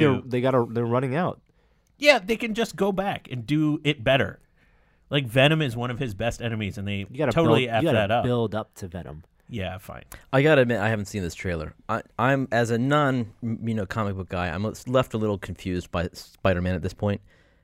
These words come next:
Speaker 3: Isn't this the th-, third?
Speaker 1: It's the third iteration of
Speaker 3: Yeah.
Speaker 1: Spider-Man on screen in the
Speaker 3: Since,
Speaker 1: past sixteen years.
Speaker 3: since Tobey Maguire, right?
Speaker 1: Yeah.
Speaker 2: This
Speaker 3: So
Speaker 2: is
Speaker 3: it
Speaker 2: the sixth total Spider-Man modern movie.
Speaker 1: They did three with Tobey Maguire, two with Andrew Garfield, and
Speaker 3: Yeah.
Speaker 1: now they have this one.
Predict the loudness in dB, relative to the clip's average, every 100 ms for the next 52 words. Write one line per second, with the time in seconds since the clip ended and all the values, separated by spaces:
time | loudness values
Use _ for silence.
0 | _ 0 2 2 -2 -2 -6 -8 _ _
1 | _ 2 4 4 0 -8 -16 _ -16 -8
2 | -4 2 2 2 0 -2 -2 -4 -4 0
3 | 2 2 0 -4 -6 -6 -8 -8 -6 -4
4 | -4 -6 -2 0 0 -2 -8 -12 -10 -6
5 | -2 0 4 4 4 -2 -2 -2 -4 -8
6 | -10 -10 -8 -2 0 2 2 0 -2 -2
7 | -6 -6 -4 -4 -8 -8 -4 -2 -4 -6
8 | -8 -8 0 0 0 -2 -4 -6 -10 -8
9 | -6 -4 -6 -10 -12 -12 -6 -4 -4 -4
10 | -4 -2 -2 -4 -6 -14 -8 -6 -4 -2
11 | 0 0 -4 -8 -16 _ -14 -6 -2 -2
12 | -2 -4 -6 -8 -10 -6 -6 -6 -10 -10
13 | -12 -12 -12 -10 -10 -10 -10 -10 -8 -10
14 | -10 -12